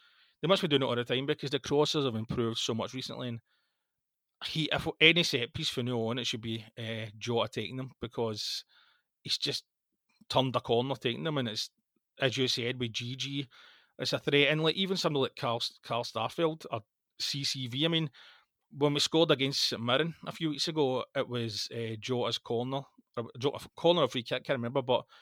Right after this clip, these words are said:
the ball broke to C C V and he scored. And then up at Livingston,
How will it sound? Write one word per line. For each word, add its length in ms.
the 60
ball 160
broke 380
to 160
C 240
C 200
V 180
and 80
he 120
scored. 360
And 140
then 260
up 120
at 120
Livingston, 640